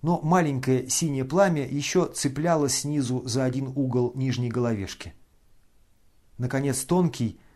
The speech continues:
длинный язычок огня лизнул и пачку. Огонь прицепился и побежал вверх по бумаге по углам.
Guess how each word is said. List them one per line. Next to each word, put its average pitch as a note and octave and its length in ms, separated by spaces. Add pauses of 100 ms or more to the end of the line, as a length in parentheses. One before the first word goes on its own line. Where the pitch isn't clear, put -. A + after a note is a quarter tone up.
(120)
длинный B2+ 640
язычок B2+ 500
огня C#3+ 440 (280)
лизнул C3 500
и D#3+ 140
пачку. F#2+ 640 (720)
Огонь C3 440
прицепился C3 840 (220)
и G3+ 100
побежал D3 540
вверх C3+ 360
по C3+ 80
бумаге B2+ 460
по B2 160
углам. A2 540